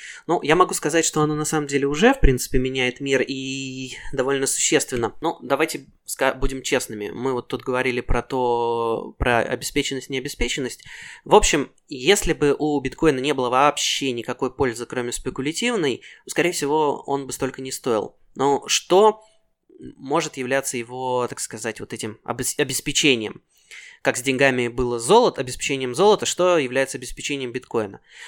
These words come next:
Понятно, конечно, что там большая часть состоит из чисто спекулятивного интереса.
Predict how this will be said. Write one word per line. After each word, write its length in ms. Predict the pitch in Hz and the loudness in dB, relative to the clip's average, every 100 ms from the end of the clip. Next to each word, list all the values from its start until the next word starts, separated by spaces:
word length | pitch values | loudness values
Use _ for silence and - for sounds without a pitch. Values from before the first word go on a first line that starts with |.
| - | -2
Понятно, 320 | 139 214 - | 2 2 2
конечно, 360 | - 170 - 151 | 2 2 2 -2
что 160 | - | -2
там 240 | 139 127 120 | 0 0 2
большая 300 | 196 - 135 | 0 2 0
часть 200 | 156 - | 0 0
состоит 320 | 135 135 127 | -2 -2 -4
из 140 | 123 | -8
чисто 260 | - 135 135 | -6 -4 -4
спекулятивного 720 | - 135 131 135 147 120 113 | -6 -6 -4 -2 -2 -2 -4
интереса. 500 | 110 - 110 - 95 | -6 -6 -6 -6 -14